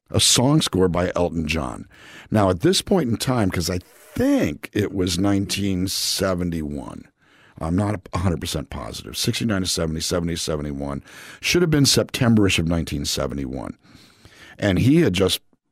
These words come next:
put the first album out, what we call the first album, which really was his second, the one with your song. And, and I had been a big fan of the second album, which was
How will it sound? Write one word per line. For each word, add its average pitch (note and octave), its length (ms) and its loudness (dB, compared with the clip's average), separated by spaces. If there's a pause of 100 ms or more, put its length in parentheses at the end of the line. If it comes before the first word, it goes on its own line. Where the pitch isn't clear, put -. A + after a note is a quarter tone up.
(380)
put A2 140 2
the - 80 -6
first C3+ 320 2
album A1 300 -6
out, A1 200 -6 (540)
what F2+ 260 0
we C3+ 160 6
call F2 240 2
the D2 60 -4
first C#2+ 280 -2
album, C#2 180 -4
which C#2+ 140 -4
really D#2+ 200 0
was B1 120 -6
his - 120 -4
second, - 320 -2
the C2 60 -6
one C#2 120 -4
with C#2 140 -6
your B2 180 4
song. B1+ 360 -2 (680)
And, C#2+ 420 -6 (480)
and G2 160 0
I C3+ 160 2
had C3 120 4
been G#2+ 120 4
a F2+ 40 2
big E2+ 260 0
fan F2+ 580 0
of D#2 160 -4
the C2+ 100 -6
second - 440 0
album, B1+ 400 -6
which D2 200 -6
was D2+ 300 -6